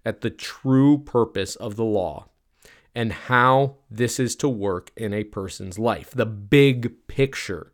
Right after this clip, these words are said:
as my current pastor, uh, says, he, he loves saying that, you know,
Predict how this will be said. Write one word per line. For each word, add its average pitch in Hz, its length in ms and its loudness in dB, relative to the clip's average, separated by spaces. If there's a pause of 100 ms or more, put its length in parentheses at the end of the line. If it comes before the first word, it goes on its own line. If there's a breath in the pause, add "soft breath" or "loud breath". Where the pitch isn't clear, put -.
(500)
as 110 220 0
my 101 220 0
current 131 380 2
pastor, 95 640 -6
uh, 98 260 -2
says, 101 560 -2
he, 113 220 -6
he 110 80 -4
loves 107 360 0
saying 104 340 0
that, 101 200 -4
you 107 80 -6
know, 107 160 -2